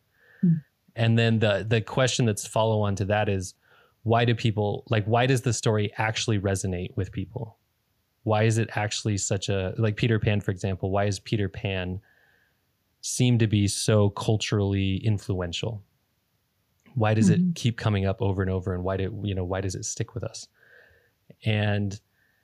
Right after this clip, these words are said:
Speaker 2: if, again, if you were to ask somebody why they like Peter Pan, I think that they would say, you know, the, the, there's this fantasy of never growing up, of being a kid forever.
Speaker 1: Yeah.
Speaker 2: But, but if you were to look at it from a,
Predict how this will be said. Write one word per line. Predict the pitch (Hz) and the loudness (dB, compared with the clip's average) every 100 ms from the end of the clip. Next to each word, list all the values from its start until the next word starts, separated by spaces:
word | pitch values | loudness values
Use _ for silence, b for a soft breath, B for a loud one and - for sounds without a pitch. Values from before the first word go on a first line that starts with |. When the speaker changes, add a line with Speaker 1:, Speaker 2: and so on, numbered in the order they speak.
| _ _ _ _ - | _ _ _ _ -4
Speaker 2:
if, | 123 - - | -2 -2 -2
again, | 123 139 | 2 2
if | 123 - | 2 2
you | |
were | 127 | 2
to | 117 | 4
ask | 117 127 | 2 2
somebody | - 117 110 | 2 2 4
why | 101 104 | 4 4
they | 104 104 | 4 2
like | 101 - | 2 0
Peter | 107 101 | -2 -2
Pan, | 101 107 | 0 0
I | 101 | 0
think | 123 110 | 0 0
that | 101 | 0
they | 101 | 0
would | 98 92 | 0 -2
say, | - 95 90 90 92 - _ _ _ 185 | -4 -2 -2 -4 -8 -14 _ _ _ -8
you | 120 | -6
know, | 98 90 95 101 | -4 -4 -6 -8
the, | 92 98 | -6 -6
the, | 101 101 101 | -2 -2 2
there's | 107 | 2
this | 95 101 - | 2 -2 -2
fantasy | 110 101 101 - 95 | 0 2 0 0 -2
of | 92 | -2
never | 95 90 | -2 -2
growing | 87 87 87 85 | -4 -6 -6 -8
up, | 92 - - | -10 -10 -10
of | 95 | -4
being | 104 95 | -2 -2
a | |
kid | 90 - 92 | -4 -6 -6
forever. | - 90 90 107 104 _ _ _ _ _ _ _ _ _ _ _ | -6 -6 -6 -8 -8 _ _ _ _ _ _ _ _ _ _ _
Speaker 1:
Yeah. | 135 | 6
Speaker 2:
But, | 123 110 - _ _ | 6 4 -2 _ _
but | 117 104 131 120 | -4 2 2 4
if | 120 | 2
you | 120 | 4
were | 120 | 4
to | |
look | 117 123 117 | 4 2 4
at | 113 | 2
it | 107 - | 2 -2
from | - 110 104 101 | -4 -2 0 0
a, | 95 | 0